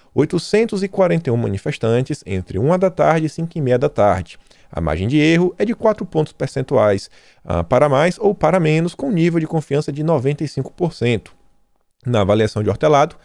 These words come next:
a pesquisa revela um paradoxo que só poderá ser resolvido com a superação de ressentimentos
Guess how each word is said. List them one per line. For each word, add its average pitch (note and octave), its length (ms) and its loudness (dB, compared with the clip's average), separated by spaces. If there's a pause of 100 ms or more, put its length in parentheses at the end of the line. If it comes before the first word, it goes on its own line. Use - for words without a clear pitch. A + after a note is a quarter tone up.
(340)
a D#4 80 0
pesquisa F3+ 360 0
revela D3 360 4
um D3+ 60 -2
paradoxo D3 720 0
que - 140 -20
só A2+ 140 -4
poderá A2 440 2
ser - 160 -6
resolvido A#2+ 580 0
com D#3 120 -4
a D#3+ 60 0
superação G3+ 640 -2
de D#3 80 -2
ressentimentos C3+ 880 -4